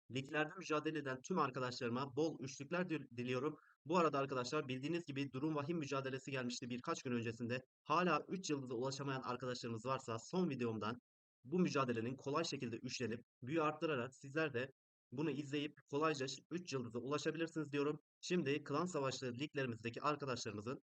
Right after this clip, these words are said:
performanslarına bakalım. Klan savaşı liglerinde arkadaşlar üç klana bölündük. Ana klanımız Kanara ve Kanara Lig.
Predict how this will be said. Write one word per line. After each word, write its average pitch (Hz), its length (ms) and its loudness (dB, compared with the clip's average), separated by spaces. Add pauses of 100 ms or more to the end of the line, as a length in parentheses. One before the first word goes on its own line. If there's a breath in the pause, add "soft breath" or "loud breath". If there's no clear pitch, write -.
(200)
performanslarına 139 760 0
bakalım. 160 320 0 (260)
Klan 165 220 4
savaşı 170 340 2
liglerinde 139 320 0
arkadaşlar 135 540 0
üç 190 160 -2
klana 143 280 2
bölündük. 135 360 0
Ana 170 240 0
klanımız 127 400 0
Kanara 139 460 2 (440)
ve 127 160 4
Kanara 151 340 4
Lig. 143 240 0